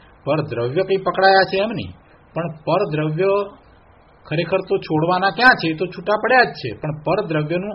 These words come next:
આલંબન છોડવા માટે એટલે તેના તરફનું લક્ષ છોડવા માટે એમ સમજવાનું છે. તીવ્ર કસાયના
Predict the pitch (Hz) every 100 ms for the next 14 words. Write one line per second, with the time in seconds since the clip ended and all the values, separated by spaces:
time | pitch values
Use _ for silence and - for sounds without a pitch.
0 | 175 131 170 247 240 202 - 175 170 -
1 | - - - 160 143 147 175 147 - -
2 | _ - 156 180 190 170 139 151 180 160
3 | 151 151 156 180 196 - 110 117 190 -
4 | - 143 139 156 143 156 - - - -
5 | - - - - - 117 123 143 165 131
6 | 139 127 113 110 104 101 101 95 - -
7 | - - - - - - - _ _ -
8 | - - 180 196 233 220 156 180 185 185
9 | 185